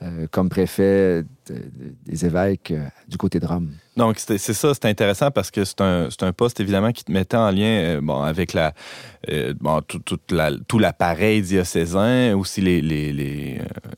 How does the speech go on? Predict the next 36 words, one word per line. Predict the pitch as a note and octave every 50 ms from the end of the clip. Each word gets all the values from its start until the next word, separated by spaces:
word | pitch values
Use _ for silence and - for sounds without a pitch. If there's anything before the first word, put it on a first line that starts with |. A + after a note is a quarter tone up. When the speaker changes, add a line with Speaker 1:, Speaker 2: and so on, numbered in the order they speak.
| -
Speaker 2:
les | - F2 F2+
membres | E2+ F2 F#2 G2+ A2 A2 A2 G2+
de | F2+
la, | F2+ E2+ D#2+
de | D#2 -
la, | E2 D#2+ D2+ D#2 D2 C2+ C#2+
du | D#2 C2+ - - - E2+ F2
diocèse, | F2 F2+ F#2 E2 E2 - - A2 A2+ A#2+ B2 B2 A2+ G2+
les | G2+ E2+ E2+ F2
paroissiens, | - - E2+ E2 F2+ E2+ D#2+ E2+ - C3 B2+
et | A2+
cetera, | - G2+ F2 - F#2 C3+ D#3+
mais, | C#3 G#2 F#2+ - - - - - - - _
et, | - - F#2+ F2+ F2 E2+ D2 D2+ C#2 - - -
et | G#2+ A#2+
les | A#2+ A2
médias, | F#2+ F#2 F2 D#2+ D#2 F2+ A2+ A#2+ D3 D#3+ D3+
d'un | A#2+ G2+ F#2+ G2
côté, | - - F2+ F2+ - F3+
mais | F3 D3 C3
aussi, | A#2+ A2+ G2+ - - - G3+ G#3+ F#3+ - -
euh, | D#2+ E2+ E2+ E2+ D#2+ C2+ - - - _ -
à | F2 F#2+
cause | - - B2+ C3 A#2+ G2+
du, | G2 G2 F#2 F2+ E2+ E2 D#2+ D#2 C2+ C2+
du | D#2 E2+ F2 E2
titre | - - - G#2+ G2+
de | F2+ F#2
cardinal | F2 - F#2+ F2 E2+ E2 F2+ A#2 C#3+ C#3+
avec | F#2+ E2 F2+ -
l'Église | G2 F2+ E2+ G2 A2 G#2 F#2+
universelle. | G2 F#2 F2 E2 E2+ E2+ - - D#3 C#3+ A#2
C'était, | F#2+ - - F#2 F2
c'était | F2 F#2 - - E2 D#2+ D#2 - - -
quand | - - E2+ E2
même | F#2 G2+ G2 F#2 E2+ D#2